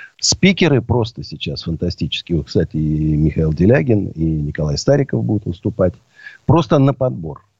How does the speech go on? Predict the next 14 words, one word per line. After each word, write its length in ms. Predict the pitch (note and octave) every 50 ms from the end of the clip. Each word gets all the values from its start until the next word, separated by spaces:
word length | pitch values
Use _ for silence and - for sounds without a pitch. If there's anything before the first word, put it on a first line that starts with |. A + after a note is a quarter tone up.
| _ _ _ _ _ _ _ _ _
Просто, 320 | - A#2+ B2 A#2+ - F#2+ F2
я 100 | F#2+ A2+
не 60 | B2+
знаю, 180 | B2 C#3+ A#2+ -
прям 200 | A#2+ B2+ C3 B2+
вот, 140 | B2+ A#2+ A2
знаете, 320 | B2 E3 E3+ C#3+ - G#2
вот 120 | F#2 - -
хочется 420 | - D3 C3+ - A2 - - G2+
даже 220 | F#2+ G2+ F2 G2
на, 100 | F#2+ F#2+
на 200 | F2+ E2 F2 A#2
неделю 520 | B2+ C3+ C#3+ C3+ A2 F3 F#3 D3 C3 C#2 C#2+ E2
развернуться. 640 | F2+ F2 F2 F#2 F2 E2 E2+ D#2+ C#2+ - - -